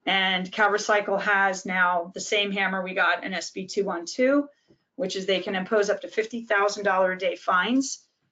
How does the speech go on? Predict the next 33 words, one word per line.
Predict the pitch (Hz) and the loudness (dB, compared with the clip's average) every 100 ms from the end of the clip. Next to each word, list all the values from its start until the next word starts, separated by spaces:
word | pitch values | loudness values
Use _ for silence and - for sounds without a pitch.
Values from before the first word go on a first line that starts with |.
| _ | _
for | 190 185 185 _ _ | 4 4 2 _ _
a | 185 | 0
violation | 196 208 208 208 196 - 208 208 - _ _ _ - | 4 6 6 4 2 0 -6 -8 -14 _ _ _ -8
on | 175 | -6
any | - 220 302 277 | 0 4 4 4
entity | 185 156 - - - _ _ _ | -2 -6 -12 -16 -18 _ _ _
that | 185 | 0
is | 180 - | 0 0
not | 202 185 | 2 2
in | 180 | 0
compliance | 185 180 196 165 - | -8 -6 -4 -4 -8
with | - - | -16 -8
the | 156 | -6
act. | 151 - - - _ _ _ _ _ | -6 -10 -16 -20 _ _ _ _ _
So | 180 | -6
it's | 180 | -2
up | - 226 - | 2 2 0
to, | - 302 247 170 170 - _ _ | 0 4 6 6 2 -2 _ _
but | 190 | 0
that's | 208 208 | 2 2
a | 208 | 0
big | 214 202 | 0 0
hammer. | 175 185 185 - - _ - | -2 -4 -4 -6 -18 _ -20
I'm | - | -2
very | 185 185 | -2 -2
pleased | - 208 208 202 | -2 0 0 -6
with | 190 | -6
that | 180 175 | -4 -4
to | - | -6
keep | - 196 - | -12 -18 -16
these | 185 | -14
programs | - 190 180 175 | -4 -2 -2 -8
working. | 180 180 180 160 | -2 -2 -2 -14